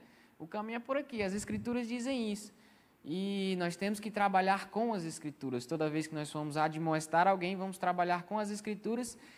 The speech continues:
e não com o pensamento do mundo, né? Porque muitas das vezes a gente quer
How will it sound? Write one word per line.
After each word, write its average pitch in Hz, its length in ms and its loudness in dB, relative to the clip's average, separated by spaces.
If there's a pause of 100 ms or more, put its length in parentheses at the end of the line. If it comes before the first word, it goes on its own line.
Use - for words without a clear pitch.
(160)
e 269 140 0
não 269 240 4
com 285 140 2
o 247 40 -4
pensamento 240 640 0
do 262 80 -2
mundo, 233 340 2 (480)
né? 156 300 0 (240)
Porque 175 240 0
muitas 208 340 0
das 185 240 2
vezes 208 320 2
a 220 80 0
gente 202 320 -4
quer 180 400 2